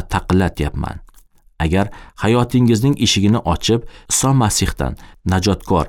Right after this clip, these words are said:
va ega sifatida kirishini so'rasangiz, u sizni aldamaydi. Iso Masih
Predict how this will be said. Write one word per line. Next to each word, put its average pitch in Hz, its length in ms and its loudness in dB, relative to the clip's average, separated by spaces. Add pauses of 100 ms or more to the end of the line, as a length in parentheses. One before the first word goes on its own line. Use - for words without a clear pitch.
(300)
va 98 140 0 (140)
ega 113 300 2
sifatida 98 500 -2
kirishini 92 480 0
so'rasangiz, 85 800 0 (360)
u 127 160 2
sizni 92 380 0 (100)
aldamaydi. 78 680 0 (300)
Iso - 320 0
Masih 90 400 2